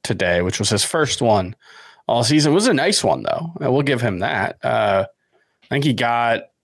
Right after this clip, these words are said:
Shohei Ohtani looking for one of his strikeouts with the changeup. So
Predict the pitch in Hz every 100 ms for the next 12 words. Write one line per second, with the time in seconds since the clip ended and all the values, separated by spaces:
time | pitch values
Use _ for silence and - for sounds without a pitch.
0 | - - 139 139 120 135 127 113 107 175
1 | 90 50 - _ 113 110 113 101 101 -
2 | 131 143 101 95 - 101 - - 90 76
3 | 55 - - 92 90